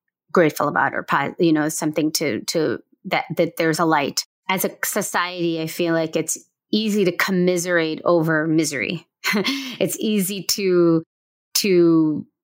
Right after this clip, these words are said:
uh, relate by way of saying, "Yeah, th-, this, it does." Like, if you're in line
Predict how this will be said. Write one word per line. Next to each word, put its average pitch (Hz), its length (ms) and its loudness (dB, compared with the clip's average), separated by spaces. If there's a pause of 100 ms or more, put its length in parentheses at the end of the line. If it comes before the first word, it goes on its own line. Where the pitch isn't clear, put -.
(300)
uh, 73 500 0 (480)
relate 180 960 2 (200)
by 170 260 2
way 165 420 2
of 165 120 -4
saying, 160 460 0
"Yeah, 160 500 0
th-, 170 380 -2
this, 175 500 -2
it 156 140 0
does." 170 300 0
Like, 170 220 0
if 165 140 -4
you're 175 180 2
in 175 160 2
line 170 500 0